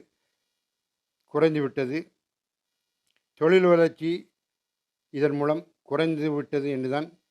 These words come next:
அறிவிக்கப்படுகிறது. பல ஒன்றிய அரசின் தொழிற்சாலைகள் அனைத்தும் விற்கப்பட்டுவிட்டன. விமானத்தளம், விமான நிலையங்கள்,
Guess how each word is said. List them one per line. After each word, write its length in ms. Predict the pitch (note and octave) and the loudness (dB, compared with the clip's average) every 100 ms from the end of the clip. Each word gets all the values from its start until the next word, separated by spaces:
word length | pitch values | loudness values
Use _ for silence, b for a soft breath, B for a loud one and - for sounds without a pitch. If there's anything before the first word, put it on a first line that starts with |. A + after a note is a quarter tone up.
| _ _ - | _ _ -6
அறிவிக்கப்படுகிறது. 800 | C3 C#3+ C#3+ C3 A#2+ B2 B2+ D3 F3+ _ _ _ _ _ | -2 -2 -4 -6 -4 -4 -4 -8 -12 _ _ _ _ _
பல 140 | C3+ D#3 E3 F3 F#3 _ _ _ _ _ _ _ _ _ _ _ | 0 4 2 0 -10 _ _ _ _ _ _ _ _ _ _ _
ஒன்றிய 240 | D#3 E3 D#3+ | -6 0 2
அரசின் 380 | D3+ D3 C#3+ D3 - _ _ _ _ _ _ _ | 2 -2 -10 -12 -16 _ _ _ _ _ _ _
தொழிற்சாலைகள் 580 | C#3+ D3+ D3 C#3+ C#3 C3+ | -6 -6 -2 -2 -2 -4
அனைத்தும் 460 | C#3 B2+ C3 D#3+ D#3+ | -4 -6 -10 -12 -12
விற்கப்பட்டுவிட்டன. 840 | B2+ A#2 D3+ D3 A2+ C3+ A#2 C3+ C#3+ F#3 _ _ _ _ _ _ - | -10 -10 -10 -10 -10 -10 -10 -8 -8 -12 _ _ _ _ _ _ -16
விமானத்தளம், 600 | C3 D3+ D3+ B2+ C3+ E3+ F3+ _ _ _ _ | -6 -4 -4 -4 -6 -8 -14 _ _ _ _
விமான 360 | B2+ C#3+ D#3 D3+ | -10 -4 -2 -2
நிலையங்கள், 480 | C#3+ C#3 C#3+ D3 | -4 -4 -6 -8